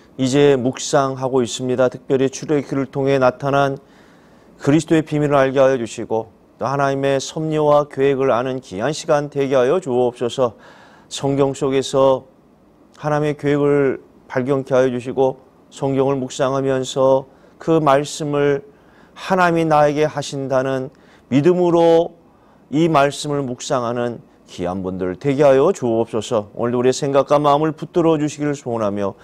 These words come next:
예수 그리스도의 이름으로 감사하며 기도드리옵나이다. 아멘. <clears throat> 우리가 지금 출애굽기를 하고 있습니다.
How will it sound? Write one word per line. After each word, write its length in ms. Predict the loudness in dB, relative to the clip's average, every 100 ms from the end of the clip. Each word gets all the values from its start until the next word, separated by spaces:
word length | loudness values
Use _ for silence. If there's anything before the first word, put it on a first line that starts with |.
| -20 -10 2
예수 220 | 2 2
그리스도의 320 | -4 -4 -2
이름으로 340 | -2 0 0 0
감사하며 800 | -2 -4 -2 -2 -2 0 -2 -2
기도드리옵나이다. 1300 | -2 -2 0 0 0 0 -2 -2 0 2 2 0 -2 -10 _
아멘. 560 | -10 -6 -4 -2 -2 -4 -14 -20 -20 -20 -20 -20 0
<clears throat> 500 | 2 4 4 2 0
우리가 260 | 2 4 6
지금 160 | 2
출애굽기를 640 | 0 -2 2 2 2 0 0
하고 160 | 0
있습니다. 460 | -4 -4 -4 -2 -2